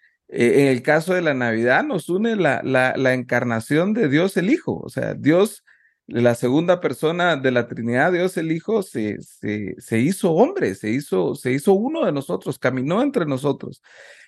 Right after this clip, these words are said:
Es un hecho único, es un hecho irrepetible, es un hecho histórico, eh,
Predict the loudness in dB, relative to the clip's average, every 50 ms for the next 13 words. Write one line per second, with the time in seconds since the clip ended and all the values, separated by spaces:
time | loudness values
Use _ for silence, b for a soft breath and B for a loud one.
0 | B B _ _ 2 2 4 4 0 0 2 2 0 2 2 2 2 4 2 2
1 | 2 2 0 -2 -4 -2 0 2 2 2 2 0 0 -2 -4 -4 -2 -4 -4 -4
2 | -2 -2 -2 0 0 0 0 2 0 0 0 -2 -6 -4 _ -4 -2 0 0 0
3 | 2 2 2 0 0 -2 -6 -6 -6 -4 -6 -6 -2 -2 -2 -2 -4 -4 -2 -2
4 | -2 -2 -2 -6 _ _ _ -10 -10 -10 -12 -14 2 _ 4 4 4 2 0 -4
5 | -6 _ -4 -4 -4 -4 -4 B B B B B B B B B -4 0 2 2
6 | 4 2 2 2 2 0 0 -2